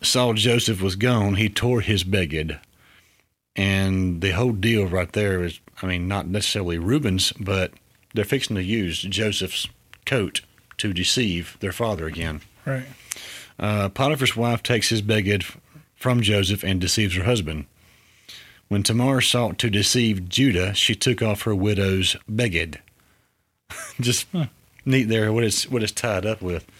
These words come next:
Speaker 1: A simla is another word for a garment. Uh, simla is a wrapper, a mantle, or a covering garment. Shem and Japheth covered Noah with the simla. Jacob tore his simla when he heard Joseph had died.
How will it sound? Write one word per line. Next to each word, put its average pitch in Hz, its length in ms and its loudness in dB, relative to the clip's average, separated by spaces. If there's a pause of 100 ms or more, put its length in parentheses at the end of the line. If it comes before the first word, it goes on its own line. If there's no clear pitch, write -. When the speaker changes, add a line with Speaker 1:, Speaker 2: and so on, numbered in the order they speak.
(920)
Speaker 1:
A - 80 0
simla 117 540 4 (100)
is 110 180 0
another 110 300 4
word 104 260 4
for 95 380 2
a 104 100 -2
garment. 110 460 2 (920)
Uh, 107 200 2
simla 139 400 4
is 107 120 2
a 101 80 2
wrapper, 123 500 2 (180)
a - 40 -6
mantle, 110 540 2
or 95 160 0
a 92 40 -2
covering 107 540 2
garment. 90 380 0 (500)
Shem 147 320 2
and 120 140 4
Japheth 107 600 2 (680)
covered 120 360 2
Noah 92 500 2 (100)
with 104 160 -2
the 95 80 0
simla. 87 480 2 (720)
Jacob 131 420 0
tore 127 180 2
his 110 160 2
simla 104 600 2
when 107 180 -2
he 104 100 2
heard 104 260 0
Joseph 98 420 0
had 87 200 -2
died. 82 440 -2